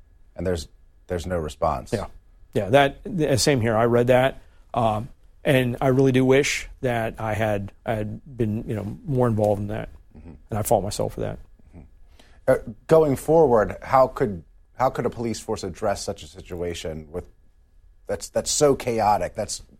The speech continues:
Speaker 1: that's devolving in front of everyone?
Speaker 2: Um, you know,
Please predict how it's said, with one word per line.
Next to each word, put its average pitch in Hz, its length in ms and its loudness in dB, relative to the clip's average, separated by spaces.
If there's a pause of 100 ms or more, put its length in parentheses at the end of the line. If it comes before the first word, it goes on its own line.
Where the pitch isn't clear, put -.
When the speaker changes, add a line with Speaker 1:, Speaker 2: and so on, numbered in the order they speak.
Speaker 1:
that's - 320 -8 (300)
devolving 117 580 2
in 104 80 -6
front 101 240 -4
of 92 60 -6
everyone? 73 400 -8 (420)
Speaker 2:
Um, 147 380 4 (240)
you 160 80 0
know, 127 240 4